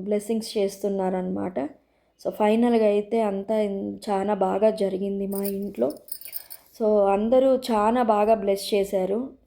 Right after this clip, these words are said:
ఆ, నాకు చాలా, చాలా, ఆ, ఆనందంగా అనిపించింది, చాలా తృప్తిగా అనిపించింది నాకు. ఎంతో బాగా చేయించారు శాంతి అమ్మ. ఆ, రాధా ఆంటీ బ్లెస్సింగ్స్ కూడా ఇచ్చారు. ఇంకా మిగతా వాళ్ళంటే నాకు కొంచెం,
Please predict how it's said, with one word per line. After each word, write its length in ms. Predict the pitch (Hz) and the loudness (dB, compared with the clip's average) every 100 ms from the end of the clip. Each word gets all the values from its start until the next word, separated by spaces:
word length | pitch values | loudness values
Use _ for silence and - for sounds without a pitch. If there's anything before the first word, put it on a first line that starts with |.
| 208 | -8
ఆ, 480 | 190 196 196 196 160 - - | -4 -4 -4 -6 -8 -8 -6
నాకు 360 | 202 202 202 196 202 | -2 -2 -2 -6 -2
చాలా, 380 | 196 196 220 220 214 | 2 2 2 0 -2
చాలా, 420 | 196 202 226 233 - _ _ _ - - | 0 0 0 -4 -8 _ _ _ -16 -6
ఆ, 60 | |
ఆనందంగా 720 | 202 180 202 214 220 220 214 | 0 2 2 2 0 0 0
అనిపించింది, 800 | 202 190 - 196 - 190 190 226 - | 0 -2 -6 -10 -6 -6 -4 -6 -6
చాలా 360 | 208 196 202 196 | -6 -4 -2 -4
తృప్తిగా 560 | 202 214 - 269 254 | -4 -8 -2 4 6
అనిపించింది 680 | 240 202 196 196 - 190 190 | 6 2 -2 -6 -4 -4 -4
నాకు. 400 | 190 185 185 220 233 _ _ _ - - - _ - | -2 -4 -6 -10 -12 _ _ _ -20 -20 -20 _ -2
ఎంతో 540 | 208 214 - 240 247 | 0 0 4 4 6
బాగా 320 | 220 208 208 | 4 2 2
చేయించారు 1080 | 220 220 196 196 202 190 196 214 208 196 190 | 2 0 -2 -2 -2 0 0 -2 0 0 -2
శాంతి 520 | 190 214 196 196 208 | -2 0 0 0 -2
అమ్మ. 360 | 202 190 196 240 233 _ - _ _ - | -2 -2 -4 -6 -10 _ -20 _ _ -6
ఆ, 280 | 202 202 190 | 0 2 2
రాధా 340 | 196 202 208 | 4 4 4
ఆంటీ 420 | 214 208 208 214 | 2 -2 -4 -4
బ్లెస్సింగ్స్ 640 | 202 190 190 190 202 196 - | -4 -2 -4 -4 -8 -10 -10
కూడా 260 | 196 196 190 | -6 -4 -4
ఇచ్చారు. 460 | 190 - 208 202 | -6 -6 -4 -4
ఇంకా 220 | 202 196 | -4 -4
మిగతా 380 | 196 190 190 202 | -4 -6 -4 0
వాళ్ళంటే 360 | 208 196 196 208 | 0 0 -2 -4
నాకు 580 | 202 190 190 190 175 - | -4 -6 -6 -8 -8 -10
కొంచెం, 360 | 220 196 190 | -8 -6 -8